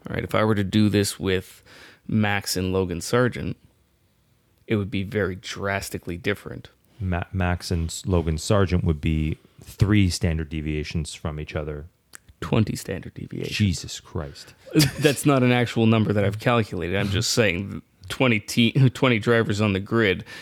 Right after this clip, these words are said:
Speaker 1: You've got
Speaker 2: Yeah.
Speaker 1: number one and number twenty. Like <laughs>
Speaker 2: Yeah, and I, I was just trying to say maybe three, because usually a standard deviation graph, for those that take statif-, statistics, it's three standard deviations is the ninetieth percentile.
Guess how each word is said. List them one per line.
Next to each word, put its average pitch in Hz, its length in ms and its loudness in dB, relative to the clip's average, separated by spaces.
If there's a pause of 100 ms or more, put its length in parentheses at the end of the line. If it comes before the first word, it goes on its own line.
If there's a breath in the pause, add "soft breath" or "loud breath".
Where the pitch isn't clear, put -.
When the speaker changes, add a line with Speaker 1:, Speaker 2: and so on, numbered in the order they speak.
(180 loud breath)
Speaker 1:
You've - 200 -8
got 104 140 2
Speaker 2:
Yeah. 80 60 -8 (120)
Speaker 1:
number 113 240 4
one 104 300 2
and 98 140 2
number 101 180 0
twenty. 73 440 -4
Like 80 280 -6
<laughs> 110 540 -2
Speaker 2:
Yeah, 92 340 -4
and 76 180 -8
I, 78 60 -6 (100)
I 92 80 -14
was 92 160 0
just 92 120 -8
trying 98 160 0
to 87 40 -4
say 90 200 -4
maybe 87 260 -4
three, 98 380 -6
because 85 300 -6
usually 85 360 -10
a 73 40 -12
standard 80 400 -6
deviation 80 600 -4
graph, 73 300 -6
for 76 160 -6
those 76 240 -4
that 73 160 -8 (180)
take 76 220 -8
statif-, - 440 -10
statistics, - 720 -12
it's - 400 -14 (540 soft breath)
three 107 240 4
standard 90 400 4
deviations 85 680 2
is 76 200 -6
the 78 240 -4 (540 soft breath)
ninetieth 87 640 2
percentile. 80 760 -6